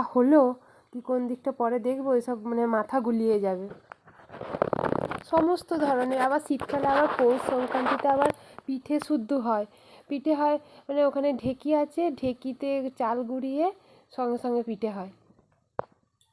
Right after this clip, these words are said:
কত বড় বাগান দেখো, দেখি কতটা শেয়ার করতে পারা যায়। এই যে ঘোড়ার গাড়ি, এই ঘোড়ার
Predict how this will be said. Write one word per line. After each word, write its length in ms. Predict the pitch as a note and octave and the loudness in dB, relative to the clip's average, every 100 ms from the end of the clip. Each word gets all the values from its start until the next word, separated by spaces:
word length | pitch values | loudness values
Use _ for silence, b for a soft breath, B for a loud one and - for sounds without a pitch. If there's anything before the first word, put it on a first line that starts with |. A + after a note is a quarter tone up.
| _ _ _ _ _ - _ | _ _ _ _ _ -20 _
কত 160 | A#3+ A#3 B3+ | -14 -12 -10
বড় 120 | C#4 C#4+ B3 | -8 -6 -4
বাগান 260 | A#3 A#3 A#3 G#3+ | -4 -6 -6 -8
দেখো, 220 | G3+ G#3 G3+ _ _ _ _ _ _ _ _ - - _ - A#3 | -10 -14 -18 _ _ _ _ _ _ _ _ -20 -20 _ -16 -10
দেখি 200 | C#4 E4+ E4 | -6 -4 -2
কতটা 260 | B3+ B3 D4 D4 | -2 -2 -6 -4
শেয়ার 180 | B3 A#3+ | -4 -4
করতে 200 | C4 C4+ C#4 | -6 -6 -4
পারা 160 | C4 C4 | -4 -4
যায়। 160 | C#4+ D4+ D4+ _ _ _ _ _ _ _ - | -4 -6 -8 _ _ _ _ _ _ _ -16
এই 80 | A#3 | -10
যে 60 | B3+ A#3+ | -10 -8
ঘোড়ার 280 | A#3 A#3+ B3 | -6 -6 -4
গাড়ি, 180 | A#3 A#3+ C4 | -4 -2 -4
এই 60 | C4 - | -4 -4
ঘোড়ার 260 | B3 B3 | -2 0